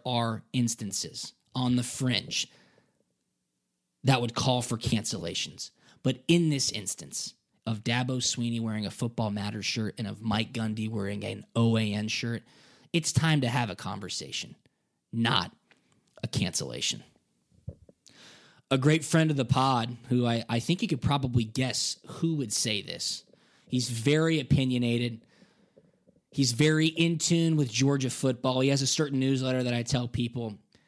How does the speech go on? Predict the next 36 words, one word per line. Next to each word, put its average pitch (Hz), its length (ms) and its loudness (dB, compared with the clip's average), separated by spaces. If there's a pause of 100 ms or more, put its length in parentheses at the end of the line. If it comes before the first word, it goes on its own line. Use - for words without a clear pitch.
(180)
to 131 120 0
subscribe 127 640 0
to 117 200 0
often. 113 600 -4 (580)
He 139 180 4
said, 135 520 2
I 156 140 2
think 196 300 2
it 185 40 6
would 156 140 4
make 147 220 2
a 131 40 -2
lot 139 220 2
more 135 180 2
sense 131 440 2
if 117 160 -4
players 143 420 2
collectively 139 680 2
got 127 280 2
mad 120 240 2
at 113 140 -8
coaches 127 400 0
making 120 340 0
over 113 220 -4
five 120 400 -2
million 120 340 -2
a 107 40 -6
year 104 420 -4 (400)
and 139 220 2
them 147 320 4
having 147 520 0
to 127 140 -2
play 135 240 0
football 117 640 -4 (320)
for 127 180 -4
free 113 500 -4